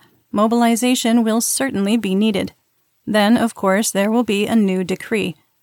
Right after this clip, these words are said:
But I think this will not happen." End quote. There were reports across Russia that stealth mobilization was continuing, with people still receiving conscription paperwork. In Bataisk,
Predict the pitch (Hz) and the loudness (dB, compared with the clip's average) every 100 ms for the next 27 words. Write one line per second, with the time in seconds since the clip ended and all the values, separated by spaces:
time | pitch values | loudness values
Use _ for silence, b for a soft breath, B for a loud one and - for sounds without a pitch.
0 | _ _ 214 208 214 240 254 233 247 202 | _ _ -4 0 2 0 0 0 0 -2
1 | - 214 220 180 170 220 170 180 170 _ | -2 -2 0 0 -2 -4 -4 -6 -6 _
2 | _ _ _ _ 208 202 - 190 175 - | _ _ _ _ -2 -2 -2 -4 -4 -10
3 | _ _ _ _ _ 196 196 196 190 190 | _ _ _ _ _ -6 -2 -2 -2 -4
4 | - 202 208 - 180 220 214 202 208 208 | -2 -2 0 -4 -4 0 2 2 0 -2
5 | - 202 196 208 - - 214 311 - 262 | 0 -2 -2 -2 -4 -2 -2 -2 0 0
6 | 262 262 247 196 202 226 220 190 185 - | 4 4 4 0 -2 0 0 0 -4 -4
7 | 202 - 254 240 196 180 - _ _ - | -6 0 4 4 2 -4 -8 _ _ -8
8 | 190 - 202 196 190 - - 240 262 - | -8 -6 -8 -4 -4 -4 -2 -2 0 -2
9 | 220 226 247 220 208 - 208 - 190 - | -2 0 0 0 -4 -4 -6 -4 -4 -4
10 | 226 220 170 - - _ _ _ _ _ | -4 -2 -4 -8 -12 _ _ _ _ _
11 | _ 196 214 196 185 202 196 196 | _ -2 0 -2 -2 -2 -2 -4